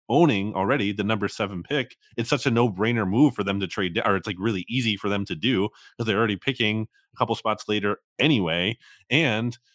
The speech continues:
um, you know, they're gonna get a good haul. So I think, like, they really control the draft at the top 'cause I think Jacksonville is locked in. I think Detroit is locked in. I think Houston might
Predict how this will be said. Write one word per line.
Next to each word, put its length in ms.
um, 360
you 100
know, 40
they're 120
gonna 160
get 140
a 40
good 160
haul. 320
So 160
I 80
think, 320
like, 220
they 180
really 260
control 380
the 100
draft 360
at 80
the 60
top 300
'cause 120
I 80
think 180
Jacksonville 480
is 100
locked 280
in. 240
I 60
think 180
Detroit 380
is 160
locked 360
in. 320
I 80
think 220
Houston 680
might 360